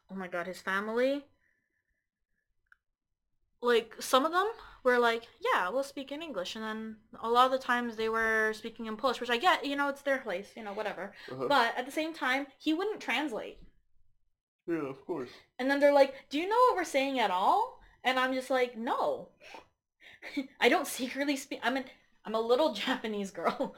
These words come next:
Speaker 2: Mm-hmm.
Speaker 1: <laughs> Why would I secretly speak Polish?
Speaker 2: Mm-hmm.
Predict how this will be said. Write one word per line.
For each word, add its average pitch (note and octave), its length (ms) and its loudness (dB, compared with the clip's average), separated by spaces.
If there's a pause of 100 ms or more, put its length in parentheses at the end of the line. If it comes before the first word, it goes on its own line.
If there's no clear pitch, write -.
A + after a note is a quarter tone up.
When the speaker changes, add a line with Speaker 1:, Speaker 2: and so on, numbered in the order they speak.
(120)
Speaker 2:
Mm-hmm. A3 400 -4 (380)
Speaker 1:
<laughs> - 360 -20
Why G#3+ 260 4
would C4 120 8
I A#3 120 6
secretly G3+ 420 -4
speak - 300 -14
Polish? - 480 -14 (120)
Speaker 2:
Mm-hmm. A2+ 280 -14